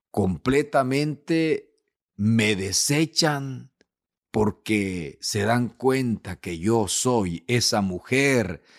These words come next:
que fue un día declarada inmunda por el sacerdote".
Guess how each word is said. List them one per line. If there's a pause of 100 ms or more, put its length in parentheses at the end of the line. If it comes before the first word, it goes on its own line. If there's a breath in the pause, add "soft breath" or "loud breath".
(520 soft breath)
que
fue
un
día (560)
declarada (160)
inmunda
por
el
sacerdote".